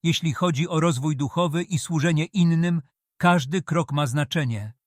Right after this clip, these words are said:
Fałszywe przekonania są jak słabe prądy, które odciągają nas od prawdy bez naszej wiedzy.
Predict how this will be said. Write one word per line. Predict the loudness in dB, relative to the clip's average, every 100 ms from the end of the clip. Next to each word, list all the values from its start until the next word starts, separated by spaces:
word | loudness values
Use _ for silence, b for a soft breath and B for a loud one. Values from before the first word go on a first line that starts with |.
| _ _ _ _ _ _ _ _
Fałszywe | -2 0 0 0
przekonania | 0 -2 0 0 0 -2
są | 0
jak | 0 -2 -2
słabe | -2 -2 -2
prądy, | 0 0 0 -2 -6 -8 _ -4
które | -2 0
odciągają | -2 -4 0 0 2 0 0
nas | -2 -4
od | -8
prawdy | -4 -2 -2 -2
bez | -2 -2 0
naszej | -2 -2 -6
wiedzy. | -4 -6 -8 -18